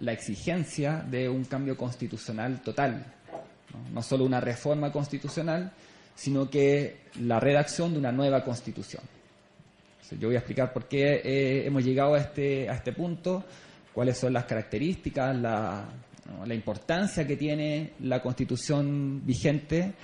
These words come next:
para entender, eh, la amplitud, radicalidad y profundidad de,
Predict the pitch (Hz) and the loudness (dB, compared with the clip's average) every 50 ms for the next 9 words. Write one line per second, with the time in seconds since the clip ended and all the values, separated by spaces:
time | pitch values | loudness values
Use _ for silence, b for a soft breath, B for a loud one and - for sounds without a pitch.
0 | B B B B B B B B 131 127 127 123 127 131 127 123 - 127 127 127 | B B B B B B B B 6 6 8 8 6 6 4 4 2 2 2 6
1 | 143 160 160 160 160 160 165 165 165 170 175 - - - - 127 131 131 131 131 | 6 8 8 8 6 4 2 -2 -2 -6 -8 -10 -8 -4 -2 0 2 2 4 4
2 | 131 131 131 127 131 123 123 131 131 135 - - - - - - - _ _ - | 4 2 2 0 0 -2 -4 -4 -6 -8 -10 -12 -16 -20 -20 -20 -20 _ _ -20
3 | - - - 113 120 123 113 - 127 123 113 - 113 117 104 - 165 180 180 180 | -20 -12 -6 -2 0 0 0 0 0 0 0 0 0 -2 -2 0 0 0 0 0
4 | 170 - - 127 123 120 127 120 - 117 113 110 113 117 120 131 147 143 - - | -2 -2 -2 0 2 2 2 0 0 -2 -2 0 0 2 2 2 2 0 -2 -4
5 | 135 127 - 120 - - 117 107 107 107 110 123 143 147 139 143 139 131 131 131 | -4 -4 -4 -6 -4 -4 -4 -2 0 2 2 2 2 0 0 -2 -2 0 0 0
6 | 131 127 131 123 117 | 0 -2 -4 -6 -8